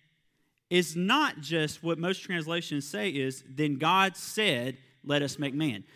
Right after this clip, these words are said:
The Hebrew word translated "said" right there is "amor." And the word means a desire or a desire from the heart. So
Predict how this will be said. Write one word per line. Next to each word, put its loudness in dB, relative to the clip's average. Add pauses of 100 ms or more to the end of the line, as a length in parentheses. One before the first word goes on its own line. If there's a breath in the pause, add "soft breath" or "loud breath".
(160 soft breath)
The 4
Hebrew 2
word 0
translated -2
"said" -2
right -2
there -2
is 2 (100)
"amor." 2 (960 soft breath)
And 2
the 4
word 4
means 2 (380)
a 4
desire 2 (680 soft breath)
or 6
a 4
desire 4
from -2
the 2
heart. -2 (1900)
So 4